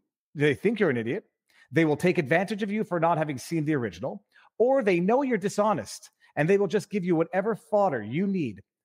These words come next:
to live with the lie instead of saying, "Holy crap, not only is, uh, Joe Biden the head of a crime syndicate family," potentially, uh, not only is the nation in shambles,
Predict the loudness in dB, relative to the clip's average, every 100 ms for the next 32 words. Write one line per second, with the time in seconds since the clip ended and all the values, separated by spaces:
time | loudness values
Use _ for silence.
0 | _ 2 4 4 2 2 2 2 0 -2
1 | -10 _ _ -4 -2 0 -2 -2 -4 -4
2 | -8 _ _ _ 0 0 0 0 0 -2
3 | -6 _ _ _ _ _ _ _ 0 2
4 | 2 -2 -4 -2 -2 -2 -2 0 2 2
5 | 0 0 2 2 2 0 -4 -2 -2 -2
6 | -4 -4 -4 -4 -6 -4 -6 -4 -4 -6
7 | -4 -2 0 -2 -4 -10 -12 _ _ _
8 | _ _ _ 0 2 4 4 4 2 0
9 | 0 -2 -4 _ _ -2 -2 -4 0 0
10 | 0 _ _ _ _ -8 -2 0 0 0
11 | -4 0 -2 -2 0 0 2 2 0 -2